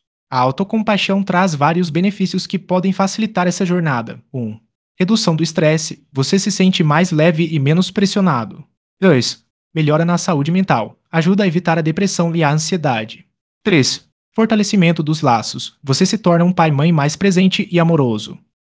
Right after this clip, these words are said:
Como a autocompaixão ajuda a superar a culpa? A culpa é um sentimento comum entre pais, especialmente os solteiros.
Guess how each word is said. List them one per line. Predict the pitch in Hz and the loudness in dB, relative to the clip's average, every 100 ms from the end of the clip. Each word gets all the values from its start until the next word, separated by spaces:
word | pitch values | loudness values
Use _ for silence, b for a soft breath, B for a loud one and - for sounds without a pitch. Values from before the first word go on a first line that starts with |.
| _ | _
Como | 196 196 | 0 2
a | |
autocompaixão | 196 196 202 190 175 165 196 196 | 2 0 -2 -2 0 0 0 0
ajuda | 202 180 180 | 2 2 2
a | 175 | 0
superar | 180 196 190 185 | -2 -2 0 0
a | |
culpa? | 180 160 160 | -2 -4 -4
A | |
culpa | 156 175 170 160 156 | -4 -4 -2 -4 0
é | 180 | -2
um | |
sentimento | 170 160 156 185 147 156 175 | 0 -2 -2 0 0 -2 -4
comum | 170 160 165 | -4 -2 0
entre | 180 190 | 0 -2
pais, | 196 160 131 - - | -2 -2 -2 -2 -8
especialmente | 160 - 165 - 180 156 160 | -10 -6 -4 -2 -2 0 0
os | 180 | -2
solteiros. | - 165 165 127 104 107 - - | -2 -4 -2 -2 -4 -10 -12 -14